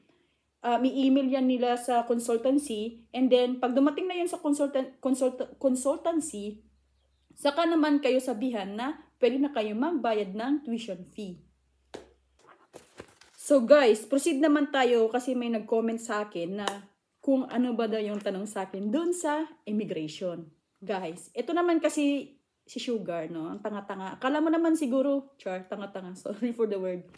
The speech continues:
Um, akala ko naman, akala mo naman siguro na yung flight ko is from Davao to Manila na, na ibibigay mo na yung, oh, ito, ticket. And then yung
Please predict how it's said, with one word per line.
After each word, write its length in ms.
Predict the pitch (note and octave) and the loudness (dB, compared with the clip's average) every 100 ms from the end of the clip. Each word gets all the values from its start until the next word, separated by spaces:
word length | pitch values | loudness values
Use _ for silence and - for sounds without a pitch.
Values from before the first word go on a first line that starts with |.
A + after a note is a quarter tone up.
| _ | _
Um, 320 | B3 B3 A#3 - - - _ _ | -4 -2 -4 -12 -20 -20 _ _
akala 400 | - - G4 G4+ | -4 4 4 4
ko 80 | G4+ | 2
naman, 320 | G4+ F#4+ F#4 - F#4 | 2 2 0 0 -2
akala 320 | F#4 G4 G4+ | 2 4 4
mo 160 | G4+ | 0
naman 240 | G4+ G4+ G4 | 0 0 0
siguro 400 | E4 C4+ D#4+ F#4 | 0 0 0 2
na 80 | F4 | 2
yung 240 | E4+ D#4 | 4 4
flight 400 | D#4+ D#4+ D#4+ D#4+ | 4 6 6 4
ko 80 | F4 | -2
is 160 | D#4 E4+ | -2 -2
from 400 | - D4+ C#4+ C#4 - _ _ | 2 4 4 2 -4 _ _
Davao 480 | G#3+ D4 C#4 D#4+ D#4 | 2 2 6 6 6
to 80 | D4 | 4
Manila 400 | D4 C#4+ C#4 C#4 | 4 6 4 2
na, 160 | D4+ D#4 | 2 4
na 80 | |
ibibigay 560 | D4 B3+ A#3+ B3 C#4 C#4 | 2 0 -2 0 4 4
mo 80 | C4+ | 4
na 160 | C4+ | 2
yung, 400 | C4+ C4+ C4 C4 - _ _ C4 | 2 0 0 -6 -12 _ _ 0
oh, 80 | |
ito, 400 | A#3+ A#3+ C4 B3+ | 2 2 0 -2
ticket. 480 | - G#3 B3 A#3+ A#3 - _ _ _ | -6 -2 2 2 0 -14 _ _ _
And 240 | A3+ A3+ A3+ | -4 0 0
then 240 | A3+ A3+ | 0 0
yung 240 | A3+ A3+ | -2 -2